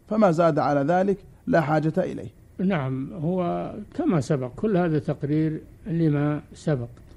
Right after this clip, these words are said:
Speaker 1: قلت: "إذا ثبت أن الجنس مقصود في الجملة كان ذلك حاصلا في كل فرد من أفراده، ولو فرض أن الوجوب سقط بالبعض لم يرفع حكم الاستحباب عن الباقي."
Speaker 2: كما سبق أنه وإن سلمنا
Speaker 1: نعم.
Speaker 2: أن ال-، أن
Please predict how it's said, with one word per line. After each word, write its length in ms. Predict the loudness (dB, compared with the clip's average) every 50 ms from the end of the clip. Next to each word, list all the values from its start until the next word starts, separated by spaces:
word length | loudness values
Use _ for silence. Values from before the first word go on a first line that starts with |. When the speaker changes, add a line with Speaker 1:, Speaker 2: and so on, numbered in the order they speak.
| -14 -2 6
Speaker 1:
قلت: 260 | 8 10 10 10 10
"إذا 300 | 10 10 12 12 10 10
ثبت 340 | 8 6 6 4 2 2 2
أن 260 | 0 0 2 2 2
الجنس 420 | 2 2 2 2 0 0 2 2 2
مقصود 560 | 2 2 0 -2 0 0 0 2 2 2 2
في 60 | 2
الجملة 420 | 2 2 2 2 2 2 0 -2 -4 -8 _ _ _ -20 -14 -2
كان 240 | 0 2 4 4 4
ذلك 360 | 4 4 4 4 2 0 -2
حاصلا 460 | -2 0 0 0 0 2 0 0 2
في 140 | 2 0 -2
كل 320 | 0 0 -2 0 0 0
فرد 260 | 0 0 -2 -2 -2 -2
من 160 | 0 0 0
أفراده، 420 | 0 0 -2 -2 -4 -6 -10 -14 -20 -20 -20 -20 -20 -10 -4
ولو 220 | -2 2 2 2 2
فرض 260 | 4 4 2 4 2
أن 240 | 2 2 2 2 2
الوجوب 460 | 2 2 2 2 2 2 2 2 2
سقط 360 | 0 0 -2 -2 -2 -2 -2
بالبعض 560 | 0 0 2 2 2 2 2 2 -2 -4 -10 _ _ _ _ _ _ 0 2
لم 180 | 4 4 4
يرفع 240 | 4 2 2 0 0
حكم 380 | 0 0 -2 -2 -2 -2 0 0
الاستحباب 800 | 0 0 -2 -8 -8 -4 0 0 2 4 4 4 2 2 0
عن 140 | 0 0 0
الباقي." 540 | 0 2 0 0 0 -2 -2 -4 -6 -6 -6 -8 -14 _ _ _
Speaker 2:
كما 260 | -10 -6 -4 -2 -2 -4
سبق 380 | -4 -4 -4 -4 -6 -8 -10
أنه 340 | -10 -8 -8 -6 -4 -4 -2
وإن 460 | -2 -2 -4 -2 -2 -4 -4 -4 -6 -8 -12 -20 -20 -20
سلمنا 720 | -16 -6 -2 0 2 2 4 4 4 2 0 -2 -4 -10 -14 -20 -20 -20 -20 -12 0 2
Speaker 1:
نعم. 180 | 2 2 2 0 -6 -10 -6 -4
Speaker 2:
أن 180 | -2 0 0
ال-، 180 | 0 0 -2 -2
أن 440 | -4 -6 -6 -6 -4 -2 -2 -2